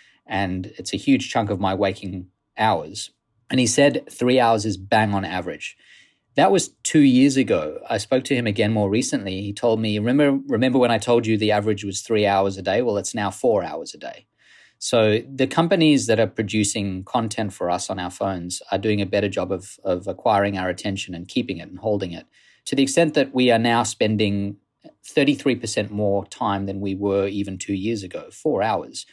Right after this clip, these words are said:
What that means is in a lifetime, if you, if you extrapolate, we're spending something like ten to fifteen years of our lives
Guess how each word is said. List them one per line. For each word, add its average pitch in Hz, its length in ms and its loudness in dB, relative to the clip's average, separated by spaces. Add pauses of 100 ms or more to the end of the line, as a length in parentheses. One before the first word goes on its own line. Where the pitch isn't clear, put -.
(600)
What 156 260 4
that 131 200 4
means 127 400 4
is 104 120 0
in 113 140 0
a 107 60 2
lifetime, 107 640 0
if 92 180 -10
you, 92 400 -6
if - 180 -12
you - 60 -4
extrapolate, 104 720 -2
we're 127 60 -4
spending 113 400 -2
something 113 360 -4
like 101 300 -2 (460)
ten 120 220 -4
to 107 120 -8
fifteen 101 520 -4
years 98 260 0
of 95 100 -6
our 90 140 -2
lives 92 640 -4